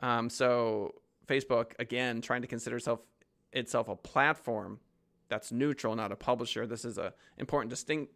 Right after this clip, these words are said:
distinction for them. But, um, at the end of the day, if they allow, um, ugly or horrifying things on their, their platform,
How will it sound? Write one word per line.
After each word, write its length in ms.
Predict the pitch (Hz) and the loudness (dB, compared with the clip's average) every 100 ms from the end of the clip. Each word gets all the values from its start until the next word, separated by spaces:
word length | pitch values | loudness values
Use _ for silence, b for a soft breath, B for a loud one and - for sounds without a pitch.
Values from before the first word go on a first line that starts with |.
| - | -12
distinction 580 | 127 120 - 156 - 131 | -6 -6 -4 -4 -2 -4
for 140 | 123 | -2
them. 160 | 113 110 | -4 0
But, 300 | 160 143 - B B B _ - | 4 4 2 B B B _ -4
um, 420 | 127 123 120 113 | -2 0 -2 -4
at 120 | - 139 | -6 -2
the 80 | |
end 100 | 151 | -2
of 60 | 127 | 0
the 60 | 131 | 2
day, 240 | 143 123 147 _ - | 2 2 -2 _ -8
if 160 | 127 123 | -6 0
they 100 | 123 | 0
allow, 580 | 110 123 127 107 110 - - | 2 2 2 0 -4 -8 -12
um, 400 | 110 107 101 104 - | -8 -6 -6 -8 -2
ugly 340 | 131 120 110 | -2 0 -2
or 240 | 107 104 113 | -2 -4 -2
horrifying 420 | 120 110 107 101 | 2 2 0 -4
things 260 | 113 107 110 | -2 -4 -4
on 180 | 101 107 | -6 -4
their, 240 | 98 113 b b b - | -6 -8 b b b -6
their 120 | 107 | -4
platform, 680 | - 113 110 110 104 101 | 0 -2 0 -2 -2 -4